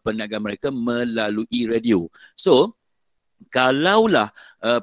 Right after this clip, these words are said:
pelanggan tersebut hanya melihat televisyen sahaja tanpa mendengar radio, so ertinya pelanggan akan membeli produk A sahaja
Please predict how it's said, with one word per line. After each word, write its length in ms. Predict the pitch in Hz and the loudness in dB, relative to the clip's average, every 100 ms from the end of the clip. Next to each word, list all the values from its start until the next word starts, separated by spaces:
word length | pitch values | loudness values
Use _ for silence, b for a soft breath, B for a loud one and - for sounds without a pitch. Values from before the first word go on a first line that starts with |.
| - | -4
pelanggan 560 | 127 143 170 180 160 | -6 -6 -6 -6 -4
tersebut 480 | 147 131 127 147 - | -6 -6 -4 -2 -4
hanya 640 | 113 120 151 165 165 165 | -6 -8 -8 -8 -6 -6
melihat 960 | 165 143 139 139 135 135 147 143 147 139 _ - | -6 -6 -4 -2 -2 -4 -4 -6 -8 -10 _ -4
televisyen 720 | 127 123 123 151 170 175 131 104 | -4 -2 -4 -4 -2 0 0 -2
sahaja 480 | 104 95 95 127 175 B B - | -8 -8 -2 -4 -4 B B -6
tanpa 400 | 127 151 - 147 | -6 -6 -6 -4
mendengar 720 | 113 120 113 110 147 160 139 104 | 0 -2 0 -2 -2 -2 -2 -2
radio, 480 | 98 95 101 156 - B B | -4 2 4 4 2 B B
so 320 | - 147 180 123 | 2 2 4 0
ertinya 640 | 143 - 202 185 123 123 B B - | -2 0 -2 0 0 0 B B -6
pelanggan 480 | 131 139 139 143 - | -4 -2 -2 -4 -4
akan 560 | 110 113 - 123 117 - | -6 -6 -4 -4 -4 -12
membeli 720 | 98 117 117 104 104 104 117 | -2 0 0 -2 -2 -2 -4
produk 480 | - 101 101 104 101 _ _ - | -4 -8 -6 -6 -8 _ _ -4
A 320 | 151 135 101 | -2 0 -2
sahaja 480 | 92 95 90 95 90 | -6 -12 -12 -10 -12